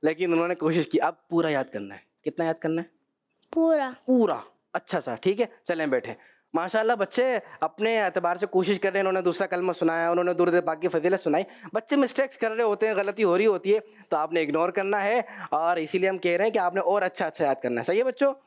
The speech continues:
Speaker 1: चल, आपका क्या नाम है?
Speaker 2: मोहम्मद इब्राहिम।
Speaker 1: मोहम्मद इब्राहिम, यहाँ पे आ जाएं, यहाँ पे आ जाएं। उन बच्चों को देखें, उनको,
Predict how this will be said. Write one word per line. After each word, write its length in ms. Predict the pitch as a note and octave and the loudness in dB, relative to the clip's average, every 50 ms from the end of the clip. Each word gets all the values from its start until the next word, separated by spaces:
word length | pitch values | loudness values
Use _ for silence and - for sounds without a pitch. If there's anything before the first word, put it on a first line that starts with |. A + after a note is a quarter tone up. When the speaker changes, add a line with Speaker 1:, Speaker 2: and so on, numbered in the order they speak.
| _ _ _ _ _ - | _ _ _ _ _ -4
Speaker 1:
चल, 120 | D#3 D3 - | -4 -2 -2
आपका 260 | C3+ - - - D#3 | -2 -4 -2 -4 -4
क्या 180 | D3+ D#3 D3 | -2 -2 -2
नाम 200 | C#3+ C#3 C#3 C#3+ | -2 -4 -4 -4
है? 100 | D#3 D#3+ - _ _ _ _ _ _ _ _ _ _ _ F#4+ - - | -8 -12 -16 _ _ _ _ _ _ _ _ _ _ _ -10 -6 -2
Speaker 2:
मोहम्मद 400 | G#3 G#3+ G#3+ G#3+ G#3+ G#3+ G3+ G#3+ | 0 2 2 2 0 0 0 0
इब्राहिम। 540 | G3+ G3 G3 G3 F#3+ F#3 F#3 F#3 F#3 F#3+ F3+ - - | 0 2 2 0 0 0 0 -2 -4 -6 -6 -6 -4
Speaker 1:
मोहम्मद 340 | - - E3 E3+ F3 E3+ | -2 -2 -2 -2 -2 -2
इब्राहिम, 340 | E3+ D3+ D#3+ D3+ D#3 D#3+ D#3+ | 0 0 0 0 0 0 2
यहाँ 180 | D3+ D3+ C#3 C3+ | 2 2 0 0
पे 80 | C#3+ | 0
आ 80 | C3 B2 | -2 -2
जाएं, 180 | G#2+ A#2 A#2+ - _ _ - | -2 -4 -8 -12 _ _ -4
यहाँ 120 | B2 A#2+ B2 | -2 -2 0
पे 80 | C3+ | 0
आ 60 | A#2 | 0
जाएं। 120 | A#2 - E3+ | 0 0 0
उन 100 | F3 E3+ | -2 -2
बच्चों 220 | E3+ E3+ - F3 | -2 -2 -2 -2
को 80 | D#3+ D3 | 0 0
देखें, 240 | A#2+ - - B2 A2+ | 0 -2 -4 -4 -4
उनको, 380 | - C3+ C3 A2+ G#2+ F#2+ - | -2 -2 -2 -4 -6 -8 -8